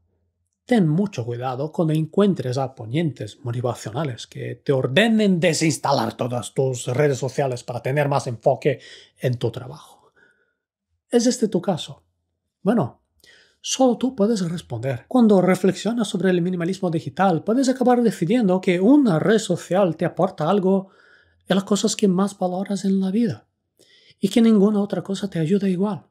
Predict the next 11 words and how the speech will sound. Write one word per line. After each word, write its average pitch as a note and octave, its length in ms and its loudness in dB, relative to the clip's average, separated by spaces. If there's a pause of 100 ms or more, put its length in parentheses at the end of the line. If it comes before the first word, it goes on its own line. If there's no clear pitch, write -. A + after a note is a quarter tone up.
En G#3 120 2
este A#3 180 2
caso, A3+ 480 0
mantener F#3 540 2
esta C#3 260 -2
red F3 160 -2
social E3 480 -6
es D3+ 260 -4 (460)
esencial E3+ 720 0
para C3 200 -2
ti, - 140 -20